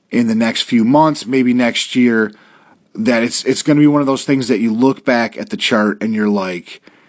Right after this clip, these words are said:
"Shit, I wish I would have got involved in Bonfire Token back then,"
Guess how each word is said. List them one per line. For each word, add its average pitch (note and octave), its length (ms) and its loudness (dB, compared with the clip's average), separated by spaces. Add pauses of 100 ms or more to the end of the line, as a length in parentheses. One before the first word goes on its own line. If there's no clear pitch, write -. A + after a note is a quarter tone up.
(220)
"Shit, - 880 -4 (480)
I - 240 0
wish D3 380 2
I D3+ 80 4
would C#3+ 180 2
have B2 80 -2
got B2 220 -2
involved A2+ 340 0
in G2+ 120 -4
Bonfire A2 640 0
Token F#2 380 -4
back F2+ 240 -6
then," F2+ 340 -4